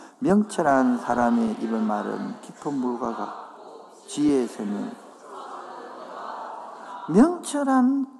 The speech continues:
사람 입에 나오는 말은 뭐다? 깊은, 깊은 물이 얼마나 깨끗하고 좋겠노. 그리고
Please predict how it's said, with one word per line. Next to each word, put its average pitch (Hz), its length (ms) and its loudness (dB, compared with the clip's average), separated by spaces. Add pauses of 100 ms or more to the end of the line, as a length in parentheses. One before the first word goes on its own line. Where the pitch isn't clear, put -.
사람 202 480 -2
입에 214 200 4
나오는 147 500 4
말은 123 200 2
뭐다? 107 280 -2
깊은, 175 400 0 (1080)
깊은 220 140 2
물이 175 180 4
얼마나 147 220 2
깨끗하고 151 340 0
좋겠노. 95 460 -8 (880)
그리고 170 440 -4